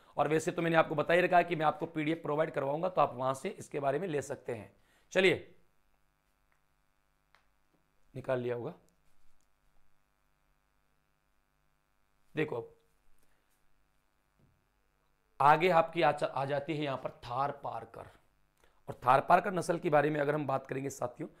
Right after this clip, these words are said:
तो थारपारकर नस्ल की जो गाय है, ये, इसका उत्पत्ति कहाँ से? सिंध प्रदेश का थारपारकर जिला, जो पाकिस्तान में पड़ती है, या मोंटगोमरी भी इसका जो है माना जाता है। ध्यान रखना, उत्पत्ति, इस नस्ल की उत्पत्ति कहाँ से मानते हैं भाई?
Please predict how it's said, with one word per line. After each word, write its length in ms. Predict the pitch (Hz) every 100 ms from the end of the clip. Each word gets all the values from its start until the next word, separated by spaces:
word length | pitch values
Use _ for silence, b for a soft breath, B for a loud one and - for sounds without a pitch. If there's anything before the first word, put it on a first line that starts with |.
| b b b
तो 40 |
थारपारकर 500 | - 135 139 170 180
नस्ल 260 | 175 156 160
की 100 | 170
जो 140 | 156
गाय 180 | 131 131
है, 180 | 127 - - _ _ _ 131
ये, 160 | 156
इसका 320 | 190 175 - 180
उत्पत्ति 360 | 170 170 -
कहाँ 180 | 180 160
से? 100 | 165
सिंध 260 | - 180 185
प्रदेश 340 | 180 131 160 -
का 100 | 165
थारपारकर 560 | 131 131 - 139 139
जिला, 220 | 113 117 101 _ _ _ _ _ _
जो 60 | 131
पाकिस्तान 480 | - 139 151 165 170
में 100 | 170
पड़ती 240 | 151 165
है, 100 | 160 180 _ _ _ _ _ _
या 60 | 139
मोंटगोमरी 580 | 135 156 156 160 160 151
भी 100 | 151
इसका 220 | - 147
जो 140 | 127
है 100 | 135
माना 200 | 156 127 123
जाता 260 | 120 -
है। 120 | 104 104 -
ध्यान 160 | 123 139
रखना, 240 | 147 175 - _ _ _ _ _ _ _
उत्पत्ति, 540 | 160 - 185 - 147 - _ _ _ _ _ _ _ _ _ _ - - b b _
इस 160 | 160 170
नस्ल 200 | 170 175
की 80 | 180
उत्पत्ति 340 | 180 160 175
कहाँ 140 | 160
से 120 | 165 165
मानते 220 | 160 165
हैं 100 |
भाई? 100 | 156